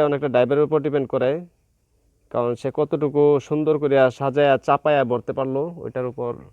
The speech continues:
অনেকাংশে নির্ভর করে। যত ভালো করে ভরা যায়, ততই বহন সুবিধা এবং সংখ্যা বেশি ধরে। আর এটা হইতেছে আমি যে কালেকশন করছি,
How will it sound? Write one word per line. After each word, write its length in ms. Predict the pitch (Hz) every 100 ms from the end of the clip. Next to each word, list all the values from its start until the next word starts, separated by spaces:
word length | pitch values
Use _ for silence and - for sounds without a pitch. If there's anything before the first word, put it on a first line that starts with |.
| _ _ _ _ _ -
অনেকাংশে 460 | 123 117 117 120
নির্ভর 260 | 120 104 98
করে। 180 | 95 76 95 - - - _ - - - - - _ - - - - - - - - - - 110
যত 160 | 135
ভালো 240 | 139 127 127
করে 160 | 143
ভরা 220 | 135 131 131
যায়, 200 | 156 190 190 - - - - - - -
ততই 220 | 131 127
বহন 280 | 117 123 113
সুবিধা 300 | 127 110 87
এবং 200 | 98 113
সংখ্যা 420 | 110 123 117 117 104
বেশি 140 | 104
ধরে। 220 | 107 92 - - - - - - - - - - - - - - - -
আর 160 | 123
এটা 120 | 143
হইতেছে 320 | 165 170 175 196 170
আমি 140 | 160 160
যে 60 | 175
কালেকশন 320 | 175 160 170
করছি, 240 | 170 151